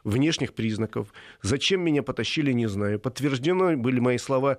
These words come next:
э, на медицинском свидетельстве, что я трезв. Кстати, вот, э, чтобы избежать таких ситуаций, сейчас, м,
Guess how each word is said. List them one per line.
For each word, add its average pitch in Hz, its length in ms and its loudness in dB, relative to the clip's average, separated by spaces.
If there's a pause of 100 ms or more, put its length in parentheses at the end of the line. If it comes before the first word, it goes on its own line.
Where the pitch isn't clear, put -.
(300)
э, 117 400 0
на 117 400 -2
медицинском 127 500 -2
свидетельстве, 123 460 -2
что 117 220 -4
я 120 120 0
трезв. 107 360 -4 (920)
Кстати, 196 340 0
вот, 156 220 -2
э, 139 280 2
чтобы 156 420 -2
избежать 151 500 0
таких 123 300 -6
ситуаций, 160 540 -2
сейчас, 156 560 -2
м, 123 180 0